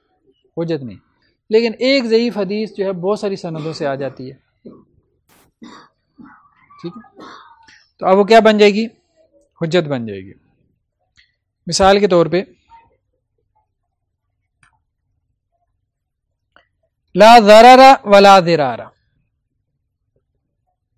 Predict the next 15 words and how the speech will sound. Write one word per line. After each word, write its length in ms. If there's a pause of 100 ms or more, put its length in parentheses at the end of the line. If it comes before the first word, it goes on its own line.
(2250)
یہ 140
کتاب 480
البیوع 520
میں، 340
کتاب 320
البیوع 340
کسے 240
کہتے 260
ہیں؟ 80 (880)
جو 160
ہمارا 340 (840)
مطلب 300 (920)
اسلامک 520
جو 280 (200)
business 680